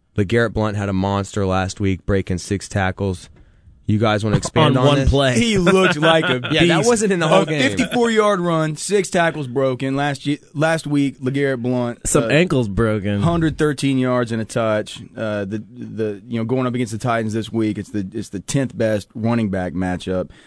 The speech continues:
Speaker 3: Oh, uh, and for the season, and the sixth best over the last five games. So we expect that to continue for LeGarrette Blount. If you have him on your team, get him in your lineups. Like Byron was saying about C J, same deal. Uh,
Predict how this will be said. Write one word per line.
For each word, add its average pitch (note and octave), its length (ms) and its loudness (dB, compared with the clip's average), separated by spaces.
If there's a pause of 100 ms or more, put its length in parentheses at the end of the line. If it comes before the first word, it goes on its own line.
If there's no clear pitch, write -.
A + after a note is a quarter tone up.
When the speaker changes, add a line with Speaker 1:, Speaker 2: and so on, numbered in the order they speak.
(140)
Speaker 3:
Oh, G#2 200 0
uh, F2 400 -2 (360)
and G#2 260 -4 (280)
for A#2+ 120 -2
the G#2 100 -2
season, B2+ 360 0
and G2 120 -2
the F#2 40 -6
sixth C3+ 380 -2
best F#2+ 320 -2
over G2 180 -2
the F#2+ 80 -2
last G2+ 340 -2
five G#2 340 -2
games. D#2+ 340 -6
So G2+ 160 -2
we G#2 200 0
expect A2+ 400 -4
that G#2+ 180 -4
to - 80 -18
continue B2+ 480 0
for A2 160 -6
LeGarrette G2 400 -2
Blount. A2+ 420 -2
If G#2 80 -8
you F#2+ 80 0
have G2+ 140 0
him G2+ 100 -2
on G2 120 -2
your F2+ 100 -4
team, A2 340 -2 (500)
get A#2 120 2
him A2 100 2
in G#2 60 0
your G#2 120 0
lineups. G2 460 -2
Like G2+ 140 -2
Byron G#2 300 2
was G2 100 -4
saying G#2 200 -2
about F#2+ 220 -2
C G#2+ 220 0
J, G2+ 340 0 (440)
same A2+ 400 0
deal. F2+ 480 0
Uh, F2+ 360 0